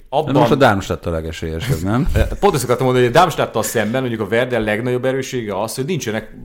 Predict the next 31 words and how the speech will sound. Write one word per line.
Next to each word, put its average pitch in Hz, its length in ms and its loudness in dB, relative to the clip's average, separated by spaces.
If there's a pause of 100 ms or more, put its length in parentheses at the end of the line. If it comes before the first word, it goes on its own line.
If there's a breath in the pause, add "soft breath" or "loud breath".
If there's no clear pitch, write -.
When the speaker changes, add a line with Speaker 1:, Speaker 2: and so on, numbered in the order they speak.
(140)
Speaker 1:
ilyen, 127 300 -2
ilyen 123 240 -2
nagy 131 440 -4
kilengések 98 640 -6
a 104 40 -8
csapat 117 360 -6
játékában. 87 600 -4
A 107 60 -4
Darmstadt 143 420 -2
képes 120 360 -6
arra, 110 180 0
hogy 104 140 -4
egyik 92 260 -8
héten 95 280 -6
rúgjon 98 260 -6
egy 90 100 -6
ötöst 98 300 -6
a 85 40 -6
Hamburgnak, 160 540 -2
a 156 80 -2
következő 110 520 -4
héten 127 300 -6
meg 123 120 -6
kap 131 220 -6
egy 85 160 -8
ötöst 107 280 -10
az 113 80 -6
Erzgebirge 90 600 -6
Aue-tól. 92 560 2
Tehát, - 220 8
hogy 120 240 4